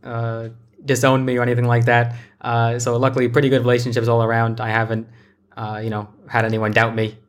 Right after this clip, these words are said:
Um, so, you know, and the agent lives local, so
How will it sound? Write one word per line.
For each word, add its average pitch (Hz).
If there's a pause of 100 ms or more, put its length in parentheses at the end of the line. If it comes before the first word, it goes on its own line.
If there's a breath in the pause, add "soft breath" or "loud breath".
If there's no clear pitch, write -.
Um, 107
so, 113
you 151
know, 117
and 123
the 123
agent 120
lives 117
local, 113
so 110